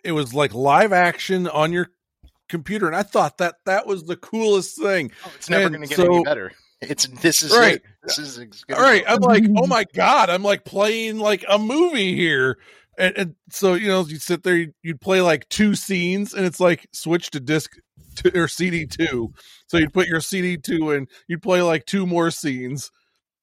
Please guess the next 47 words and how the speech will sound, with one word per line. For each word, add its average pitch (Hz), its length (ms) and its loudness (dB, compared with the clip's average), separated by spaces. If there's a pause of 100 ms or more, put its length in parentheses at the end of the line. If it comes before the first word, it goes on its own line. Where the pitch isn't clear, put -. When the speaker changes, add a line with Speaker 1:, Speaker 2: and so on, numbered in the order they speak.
(340)
Speaker 1:
put 180 280 0
C 180 180 -2
D 175 180 -2
three 160 380 0
in, 135 140 -2
so 160 120 -4
you'd 143 160 -2
put - 220 -6
C 180 180 -2
D 214 220 6
three 220 260 2
in, 127 160 -2
Speaker 3:
Mm-hmm. - 140 -6
Speaker 1:
two 196 80 -4
more 185 240 0
scenes, 139 320 -6
put 156 180 -8
C 185 120 -8
D 165 220 -6
four 160 300 0
in. 123 140 -4 (320)
So, 180 340 4 (220)
you 208 100 0
know, 160 220 2 (200)
eight 226 280 4
scenes, 175 680 -2 (120)
and 180 100 2
you're 170 100 2
done 185 200 2
with 180 100 -2
the 165 80 -4
game 151 480 0 (560)
through 175 180 -2
four 107 260 2
Speaker 3:
Yeah. 95 200 4
Speaker 1:
discs. - 400 -8 (920)
Speaker 2:
Do 160 80 2
you 196 120 2
remember 226 260 0
when 151 200 -2
PlayStation 190 680 -4
games 208 300 -4
used 233 180 -4
to 233 60 -20
be 220 120 -12
like 214 220 -6
that? 233 240 -4